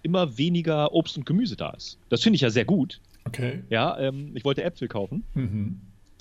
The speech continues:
Speaker 1: Ähm, und die Äpfel waren fast ausverkauft.
Speaker 2: Okay.
Speaker 1: Also
Speaker 2: Ist die
Speaker 1: das
Speaker 2: Frage,
Speaker 1: ist ja eine
Speaker 2: woran's
Speaker 1: gute
Speaker 2: liegt.
Speaker 1: Entwicklung.
Speaker 2: Ja, das
Speaker 1: Ja,
Speaker 2: weiß
Speaker 1: ist
Speaker 2: ich nicht, ob die einfach die nicht mehr nachgeliefert werden oder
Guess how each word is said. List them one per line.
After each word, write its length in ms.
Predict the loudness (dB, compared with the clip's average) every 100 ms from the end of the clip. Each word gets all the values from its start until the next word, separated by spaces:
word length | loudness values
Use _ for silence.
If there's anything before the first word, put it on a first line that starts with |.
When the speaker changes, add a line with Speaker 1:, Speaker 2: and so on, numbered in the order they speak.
| -2
Speaker 1:
Ähm, 680 | 0 2 0 -4 -4 -6 -12 -6
und 460 | 2 2 0 -6 -12 -16 -16
die 180 | -2 -2
Äpfel 220 | 0 0
waren 260 | 0 0 -8 -12
fast 260 | -6 -4 -4
ausverkauft. 560 | -6 -6 -8 -8 -10 -20 -16 -10
Speaker 2:
Okay. 360 | -6 -6 -6 -12 -20 -20 -20 -20 -20 -8
Speaker 1:
Also 200 | -2 0
Speaker 2:
Ist 80 | 2
die 40 | 0
Speaker 1:
das 100 | 0
Speaker 2:
Frage, 220 | 0 4
Speaker 1:
ist 60 | 4
ja 60 |
eine 100 | 4
Speaker 2:
woran's 220 | 2 0
Speaker 1:
gute 120 | 2 2
Speaker 2:
liegt. 60 | 2
Speaker 1:
Entwicklung. 300 | -2 -6 -8 -8 -6
Speaker 2:
Ja, 140 | -4
das 200 | -2 -2
Speaker 1:
Ja, 180 | 2 4
Speaker 2:
weiß 280 | 4 0 -2
Speaker 1:
ist 60 | -4
Speaker 2:
ich 60 |
nicht, 160 | -6 -6
ob 140 | -6
die 80 | -4
einfach 240 | -4 -4
die 220 | -8 -6 -4
nicht 160 | -2
mehr 80 | -2
nachgeliefert 520 | -2 -2 -4 -4 -2
werden 260 | -2 -2 -4
oder 280 | -4 -6